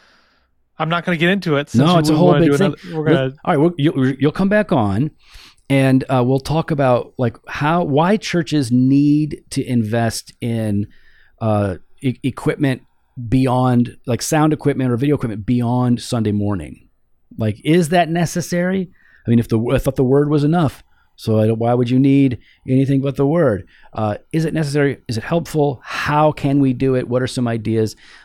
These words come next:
Speaker 2: Let's, let's talk about that. And,
Speaker 1: Yeah, dude.
Speaker 2: um, we might get a couple guys on to talk about that. There's some guys out there that are doing it.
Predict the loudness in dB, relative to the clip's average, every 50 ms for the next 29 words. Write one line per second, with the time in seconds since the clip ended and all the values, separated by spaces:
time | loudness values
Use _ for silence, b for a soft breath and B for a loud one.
0 | B -4 -4 -4 -4 -6 -12 -8 -8 -8 -8 -6 -8 -8 -8 -6 -4 -6 -6 -4
1 | -4 -4 -4 -4 -6 -8 -8 -8 -6 -4 -4 -4 -4 -4 -4 -4 -4 -4 -6 -8
2 | -10 -14 _ _ _ -4 -2 0 0 0 -2 -4 -4 -4 -6 -8 -10 -10 -8 -8
3 | -6 -6 -6 -6 -4 -6 -6 -6 -8 -8 -10 -10 -8 -10 -10 -10 -10 -10 -10 -10
4 | -12 -14 -10 -8 -8 -6 -6 -6 -4 -4 -4 -4 -6 -6 -6 -6 -6 -4 -6 -6
5 | -6 -4 -4 -4 -4 -6 -8 -12